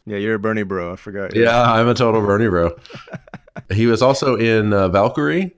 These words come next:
Speaker 2: which was the, uh, I think, fairly excellent, um, Tom Cruise, uh, Christopher
Speaker 1: I enjoyed that
Speaker 2: Nolan.
Speaker 1: movie, yeah.
Speaker 2: Yeah, uh, about, uh, the assassination attempt on Hitler. And he was also in, um,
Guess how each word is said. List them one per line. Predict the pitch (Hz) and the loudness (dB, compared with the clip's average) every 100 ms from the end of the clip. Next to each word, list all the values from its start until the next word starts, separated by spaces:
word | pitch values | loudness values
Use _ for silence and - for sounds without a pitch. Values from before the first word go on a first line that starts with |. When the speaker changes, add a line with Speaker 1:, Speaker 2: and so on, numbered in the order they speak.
| _ | _
Speaker 2:
which | - - - | -6 -6 -4
was | 95 85 | -4 -4
the, | 90 85 85 80 82 | -4 -2 -2 -4 -6
uh, | 50 50 - - - | -8 -10 -10 -10 -6
I | 110 | -6
think, | 139 131 - | -6 -8 -6
fairly | 113 110 104 | -2 0 0
excellent, | 104 104 92 85 | -2 -4 -4 -4
um, | 92 87 85 82 80 | -4 -2 -2 -4 -6
Tom | - 92 87 | -6 -6 -4
Cruise, | - 90 85 82 - | -2 0 0 -2 -4
uh, | 82 82 80 | -4 -4 -4
Christopher | 95 85 | -6 -6
Speaker 1:
I | 101 | -6
enjoyed | 107 104 113 | -4 -4 -4
that | 98 | -4
Speaker 2:
Nolan. | 92 | -6
Speaker 1:
movie, | 87 92 | -6 -8
yeah. | 104 92 | -10 -10
Speaker 2:
Yeah, | 90 85 76 - | -6 -6 -6 -4
uh, | 85 82 80 76 | -2 0 0 -2
about, | 82 80 - | -4 -4 -4
uh, | 82 78 73 - | -4 -2 -6 -8
the | 82 78 73 - | -6 -6 -6 -8
assassination | - 87 87 82 78 | -4 -4 -2 -4 -6
attempt | - 78 | -8 -6
on | 78 | -4
Hitler. | 117 131 127 - | -4 -4 -6 -6
And | 98 | -4
he | 101 | 0
was | 120 | 0
also | 135 147 139 | 0 -2 -2
in, | 107 107 101 - | 0 -2 -2 -2
um, | 92 92 90 - - | -2 0 -2 -6 -14